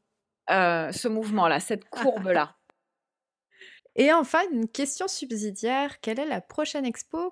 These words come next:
Speaker 2: que tu souhaites aller voir ?
Speaker 1: La prochaine exposition qui me montre des corps.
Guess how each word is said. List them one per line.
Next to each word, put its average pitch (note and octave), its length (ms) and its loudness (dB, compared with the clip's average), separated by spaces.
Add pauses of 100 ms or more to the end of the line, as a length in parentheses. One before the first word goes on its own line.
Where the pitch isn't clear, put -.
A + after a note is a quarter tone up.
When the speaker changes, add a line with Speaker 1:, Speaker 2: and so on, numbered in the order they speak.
Speaker 2:
que G#3 80 -6
tu - 140 -12
souhaites - 360 -10
aller G#3+ 160 0
voir ? E3+ 420 -10 (460)
Speaker 1:
La G#3 200 2
prochaine A#3 720 2 (140)
exposition G#3+ 1120 -6 (160)
qui - 140 -10
me F#3+ 180 -4
montre F3+ 540 -6
des E3+ 260 -6
corps. - 480 -2